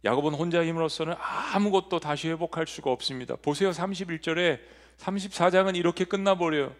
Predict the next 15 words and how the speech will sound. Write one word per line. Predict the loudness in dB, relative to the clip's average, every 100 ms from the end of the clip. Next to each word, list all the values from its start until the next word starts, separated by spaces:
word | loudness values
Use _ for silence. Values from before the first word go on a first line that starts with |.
| -20 _
야곱의 | -4 0 4 8
아들들이 | 8 6 0 -4 0
너무 | 4 4
화가 | 6 6 6
나서 | 6 2 0 0 0 -4 -16 -20 -8
그들도 | 0 0 0
잘못을 | -2 -2 -2 -4 -4
저질렀지만, | -4 -2 -2 -4 -4 -4
그럼 | -2 0
아버지가 | 6 6 6 8 6
이렇게 | 6 4
하는 | 2 2 0
것이 | -2
마땅합니까? | 0 2 6 8 8 4 2 4
옳습니까? | 6 4 0 0 -2 4 6 6 4